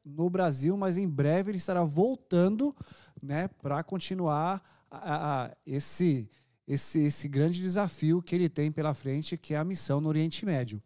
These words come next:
Né, você pode também, né, o Bruno falou aqui das redes sociais, né, YouTube, Facebook, mas você também pode acessar o nosso conteúdo pelas, pelas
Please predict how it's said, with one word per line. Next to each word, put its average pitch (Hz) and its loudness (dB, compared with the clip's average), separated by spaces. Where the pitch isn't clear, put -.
Né, 147 0
você 156 0
pode 185 2
também, 170 2
né, 123 -8
o 127 -2
Bruno 131 -4
falou 131 -4
aqui 127 -8
das 131 -4
redes 131 -6
sociais, 135 -4
né, 135 -4
YouTube, 151 -2
Facebook, 143 -4
mas 131 -6
você 143 -6
também 196 -6
pode 180 -4
acessar 156 -2
o 160 0
nosso 165 0
conteúdo 190 0
pelas, 208 -4
pelas 175 -4